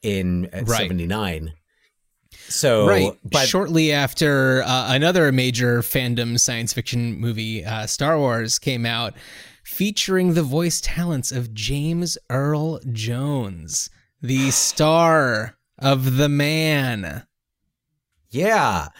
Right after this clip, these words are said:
Speaker 1: So, and, uh, before we
Speaker 2: And
Speaker 1: get into
Speaker 2: just
Speaker 1: it,
Speaker 2: to be clear, we're, just to be clear, though, we're not covering the m-, movie The Man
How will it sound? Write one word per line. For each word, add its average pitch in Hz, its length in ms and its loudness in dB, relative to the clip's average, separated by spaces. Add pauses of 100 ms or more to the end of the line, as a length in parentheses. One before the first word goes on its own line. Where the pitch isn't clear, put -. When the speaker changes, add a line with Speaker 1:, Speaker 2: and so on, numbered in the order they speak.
(420)
Speaker 1:
So, 143 640 4
and, 175 340 0
uh, 202 80 2 (160)
before 214 320 2
we 196 120 4
Speaker 2:
And 170 60 4
Speaker 1:
get 170 120 4
into 175 200 4
Speaker 2:
just 127 100 6
Speaker 1:
it, 269 80 2
Speaker 2:
to - 20 2
be 240 140 4
clear, 208 380 2
we're, 175 320 2 (480)
just - 260 2
to 254 60 0
be 220 120 2
clear, 165 280 2
though, 117 220 0
we're 131 140 4
not 185 300 2
covering 127 720 0 (320)
the 123 600 0
m-, 123 280 -8
movie 139 360 2
The 127 140 0
Man 123 580 0